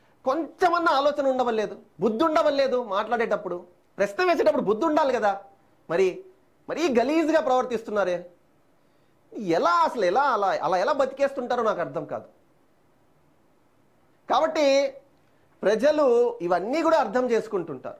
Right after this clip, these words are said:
ప్రతిదీ కూడా వైఎస్ఆర్సీపీ వాళ్ళు ఇన్ని రోజుల్లో, ఇన్ని సంవ-, ఐదు సంవత్సరాలు అధికారంలో ఉన్నప్పుడు ఏం చెప్పారు, ఇప్పుడు వాళ్ళు ఏమని ప్రశ్నిస్తున్నారు, వాళ్ళని ప్రశ్నించినప్పుడు ఏ విధంగా గొంతును నొక్కే ప్రయత్నం చేశారు, కేసులు పెట్టారు, జైల్లోకి పంపారు,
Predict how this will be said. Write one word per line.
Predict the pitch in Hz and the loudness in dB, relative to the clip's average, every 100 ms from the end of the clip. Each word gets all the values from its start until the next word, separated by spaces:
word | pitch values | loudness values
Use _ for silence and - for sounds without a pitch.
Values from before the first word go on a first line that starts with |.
| _ _ _ _ - | _ _ _ _ -4
ప్రతిదీ | 185 220 294 302 | -2 -2 0 0
కూడా | 302 302 | 2 2
వైఎస్ఆర్సీపీ | 175 240 247 254 262 254 | 0 0 0 -2 -4 -4
వాళ్ళు | 247 240 220 | 0 0 -2
ఇన్ని | 233 | 0
రోజుల్లో, | 247 233 240 233 | 0 0 -2 -2
ఇన్ని | 190 - 160 226 262 | -2 -4 -6 -4 -2
సంవ-, | 240 214 | 0 0
ఐదు | 220 233 | 0 -2
సంవత్సరాలు | 262 254 247 | -2 0 -2
అధికారంలో | 208 220 226 220 | -2 -2 -4 -2
ఉన్నప్పుడు | 214 208 175 | -4 -4 -4
ఏం | 160 247 | -2 0
చెప్పారు, | 226 - 139 151 - _ _ _ _ _ _ _ _ _ _ _ _ - | 0 -2 -6 -6 -14 _ _ _ _ _ _ _ _ _ _ _ _ -8
ఇప్పుడు | 202 330 294 269 269 - | 0 2 4 2 -2 -2
వాళ్ళు | 240 240 | 0 0
ఏమని | 180 247 349 359 330 | 0 2 4 2 0
ప్రశ్నిస్తున్నారు, | 277 - 233 - 170 139 127 190 - _ _ _ _ _ - | -2 -2 -6 -6 -4 -4 -4 -6 -12 _ _ _ _ _ -2
వాళ్ళని | 170 277 320 311 | 2 2 2 0
ప్రశ్నించినప్పుడు | 269 262 311 302 302 285 294 | 0 0 -2 -4 0 0 0
ఏ | 254 220 302 | 0 2 2
విధంగా | 311 311 294 | 0 0 0
గొంతును | 208 254 247 285 | 0 0 0 0
నొక్కే | 226 220 285 | 0 -2 -2
ప్రయత్నం | 262 240 240 196 | 0 0 0 -2
చేశారు, | 180 175 233 | -4 -2 -2
కేసులు | 247 247 285 269 | 0 0 0 -2
పెట్టారు, | 220 196 185 226 | -2 0 0 0
జైల్లోకి | 180 277 302 - | 0 2 0 0
పంపారు, | 226 180 131 143 | -6 -4 -4 -4